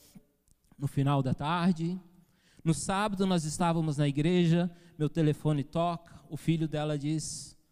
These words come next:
falou comigo, eu não entendi o que ele falou, só sei que eu chamei a Luziana e a gente saiu correndo pro hospital. Cheguei no hospital, ela estava morta.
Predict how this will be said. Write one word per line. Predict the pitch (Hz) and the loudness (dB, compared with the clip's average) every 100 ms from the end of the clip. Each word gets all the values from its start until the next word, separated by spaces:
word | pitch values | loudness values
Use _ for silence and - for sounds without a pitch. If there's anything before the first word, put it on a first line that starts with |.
| _ | _
falou | - 139 147 | -2 0 0
comigo, | - 127 143 | 0 2 2
eu | 131 | 2
não | 185 | 0
entendi | 240 139 113 131 180 165 - | -2 -2 0 0 0 -4 -12
o | |
que | - | -8
ele | 120 | -8
falou, | - 113 113 139 160 _ _ _ _ | -6 -8 -6 -8 -10 _ _ _ _
só | - | -10
sei | 147 - 165 | -8 -4 -2
que | 170 | -2
eu | |
chamei | - 147 147 | -2 0 0
a | |
Luziana | 143 131 147 160 | 0 0 0 0
e | |
a | 151 | 0
gente | 151 | 0
saiu | - 156 | 0 -2
correndo | 151 139 147 | 0 -2 -4
pro | 147 | -8
hospital. | 147 160 - 104 95 _ _ _ _ _ _ _ _ | -10 -10 -10 -12 -14 _ _ _ _ _ _ _ _
Cheguei | - 139 135 143 | -6 -4 -2 -2
no | |
hospital, | 143 - - 147 135 139 139 156 _ _ _ _ _ _ - | -4 -8 -10 -6 -4 -6 -8 -14 _ _ _ _ _ _ -10
ela | 123 | -8
estava | 127 - 123 123 | -6 -8 -10 -10
morta. | - - - | -12 -16 -18